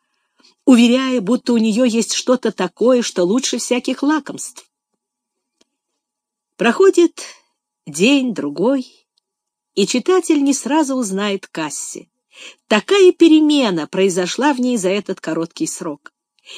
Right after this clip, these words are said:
Её взгляд, прежде полный безграничного отчаяния, смягчился, затеплился лаской. Она обрела семью,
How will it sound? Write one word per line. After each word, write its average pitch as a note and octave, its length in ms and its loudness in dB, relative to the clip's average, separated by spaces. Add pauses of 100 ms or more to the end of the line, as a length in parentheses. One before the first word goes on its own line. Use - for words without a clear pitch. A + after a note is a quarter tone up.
(140)
Её A#3+ 260 6
взгляд, G#3 640 -2
прежде G3 340 2
полный G#3+ 360 0
безграничного F#3 760 -2
отчаяния, F3+ 760 -4 (380)
смягчился, B3 1000 2
затеплился C4 720 -2
лаской. B3+ 600 -4 (720)
Она A#3+ 280 2
обрела A#3+ 360 0
семью, A3+ 600 0